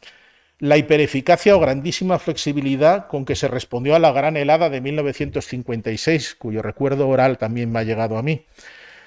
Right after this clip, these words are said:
O cómo, por las buenas, escribe Antonio, sin conocimiento de la dirección general, hacía exámenes para ascender a guardas a los peones más trabajadores.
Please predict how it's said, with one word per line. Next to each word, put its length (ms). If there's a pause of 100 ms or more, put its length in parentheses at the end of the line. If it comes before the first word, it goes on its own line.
(240)
O 120
cómo, 420
por 220
las 160
buenas, 720
escribe 440
Antonio, 580
sin 360
conocimiento 600
de 80
la 120
dirección 420
general, 640
hacía 360
exámenes 500
para 220
ascender 420
a 40
guardas 440
a 60
los 160
peones 400
más 180
trabajadores. 840